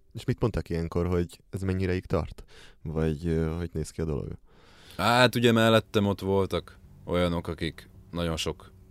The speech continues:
Speaker 2: nagyon sok rabbal találkoztak, és általában azt mondták, hogy hát ha, ha ilyen bevándorlással kapcsolatos bajom van, akkor ez maximum egy hónap, és se,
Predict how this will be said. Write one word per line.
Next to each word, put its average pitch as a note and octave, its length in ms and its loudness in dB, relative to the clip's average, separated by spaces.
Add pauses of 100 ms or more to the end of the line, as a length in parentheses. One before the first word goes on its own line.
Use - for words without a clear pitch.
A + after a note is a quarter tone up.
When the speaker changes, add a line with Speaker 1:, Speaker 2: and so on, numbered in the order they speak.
(220)
Speaker 2:
nagyon D#2+ 280 -4
sok - 320 -6
rabbal C#2 360 -4
találkoztak, C#2+ 640 -6
és - 120 -14
általában D2+ 440 -2
azt - 140 -8
mondták, C#2 300 -10
hogy - 140 -12 (560)
hát - 220 -12
ha, - 200 -8 (280)
ha D#2+ 200 -6
ilyen C#2+ 640 -8 (420)
bevándorlással G2+ 720 4
kapcsolatos F2+ 420 -2
bajom E2+ 300 0
van, D#2 100 -4
akkor D2+ 300 -6
ez C2 260 -12
maximum D#2 640 -2
egy C#2 120 -10
hónap, D2 340 -8
és - 160 -10
se, D2 320 -4